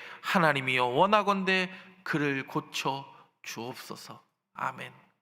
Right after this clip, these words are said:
모세가요, 지금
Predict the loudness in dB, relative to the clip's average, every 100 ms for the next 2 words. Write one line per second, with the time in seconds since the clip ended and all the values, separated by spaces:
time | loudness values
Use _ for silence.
0 | _ _ _ _ _ _ _ _ _ _
1 | _ _ _ _ _ _ _ _ _ _
2 | _ -10 -4 0 0 0 -2 -4 -12 -20
3 | _ _ _ _ _ _ _ _ -16 -10
4 | -6 -8